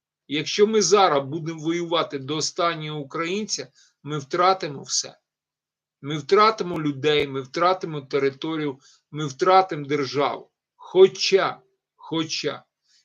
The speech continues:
як варіант війни до останнього українця, цей варіант завжди залишається актуальним, коли нам не буде іншого виходу. Але поки нам є якийсь вихід, поки нам дають якийсь вихід,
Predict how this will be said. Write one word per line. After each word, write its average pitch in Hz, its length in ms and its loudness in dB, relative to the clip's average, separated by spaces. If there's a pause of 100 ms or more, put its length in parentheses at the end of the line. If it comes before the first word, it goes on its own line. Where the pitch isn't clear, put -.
як 170 280 0
варіант 202 600 4
війни 175 360 0
до 160 140 -2
останнього 160 600 -2
українця, 160 760 -6 (840)
цей 226 240 4
варіант 240 420 4
завжди 202 440 2
залишається 196 800 4
актуальним, 202 640 6
коли 175 280 2
нам 208 380 0 (120)
не 147 200 -6
буде 147 360 -4
іншого 165 600 -4
виходу. 127 540 -4 (480)
Але 170 280 6
поки 208 440 4
нам 180 480 0
є 156 360 0
якийсь 143 420 -2
вихід, 165 520 0
поки 156 300 -6
нам 156 300 -6
дають 151 460 -4
якийсь - 360 -6
вихід, 175 380 -4